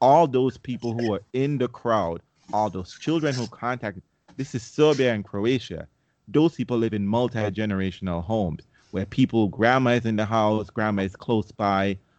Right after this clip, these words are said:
All those people are coming into contact with so many people, as Janina points out. And this is going to be, this can shut down our whole health system in two countries.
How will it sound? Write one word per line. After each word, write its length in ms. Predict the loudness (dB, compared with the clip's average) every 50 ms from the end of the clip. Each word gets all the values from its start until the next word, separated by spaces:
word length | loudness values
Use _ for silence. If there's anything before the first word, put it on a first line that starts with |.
| _ _ _ _ 2
All 200 | 4 6 6 6
those 220 | 4 2 0 0
people 240 | -2 -6 -4 -2 -4
are 60 | -4
coming 260 | -4 -4 -4 -4 -4
into 140 | -4 -6 -8
contact 440 | -8 -6 -6 -6 -6 -6 -6 -6 -6
with 120 | -10 -12
so 340 | -14 -10 -4 -2 0 0 2
many 320 | 2 2 0 0 0 -2 -2
people, 320 | -4 -6 -6 -4 -4 -2
as 140 | -2 -4 -6 -8 _ _ -20 -20 _ _ _ _ _ _ _ _
Janina 420 | -2 0 0 0 0 -2 -2 -6
points 320 | -6 -2 0 0 0 2 4
out. 300 | 4 4 4 2 0 -4 _ _ _ _ _ _ _ 0
And 300 | 2 2 4 2 2 4
this 320 | 6 6 6 6 2 -4 -12 _ 0
is 200 | 0 0 0 0
going 260 | -2 0 0 0 0 -2
to 80 | -4
be, 440 | -6 -4 -2 -2 0 0 -2 -2 -4 -10 _ _ _ _ _ _ _ _ _ _ -20 -20 -20 -20 _ _ _ _ _ 0
this 160 | 2 2 2 4
can 140 | 4 2 4
shut 260 | 4 4 2 2 2
down 120 | 2 2
our 120 | 2 2 2
whole 220 | 4 4 2 4
health 260 | 4 2 2 2 0 -6
system 340 | -10 -8 -4 -2 0 0
in 80 | 0 0
two 180 | 0 0 -2 0
countries. 480 | 0 0 -2 -2 -4 -6 -10 -14 -14